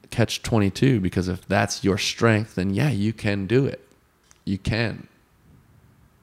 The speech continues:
Right up until you can't. And, um,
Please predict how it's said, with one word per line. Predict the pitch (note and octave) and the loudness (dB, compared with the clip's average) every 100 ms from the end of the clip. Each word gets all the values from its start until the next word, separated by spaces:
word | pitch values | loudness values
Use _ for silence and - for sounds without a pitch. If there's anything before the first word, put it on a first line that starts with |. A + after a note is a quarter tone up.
| _ - | _ -6
Right | F#2+ F#2+ F#2+ | 0 2 2
up | F#2 | 0
until | F#2+ F2+ - - F#2+ | -2 -2 -8 -2 0
you | F#2+ | 0
can't. | F#2 G2 G#2+ - _ _ - - - - - - - - - - | -4 -4 -4 -4 _ _ -20 -20 -20 -20 -20 -20 -20 -20 -20 -8
And, | G2 F#2 F2 F2 E2+ | -4 -2 -2 -2 -2
um, | E2+ F2 F2+ F#2 | -2 -2 -6 -10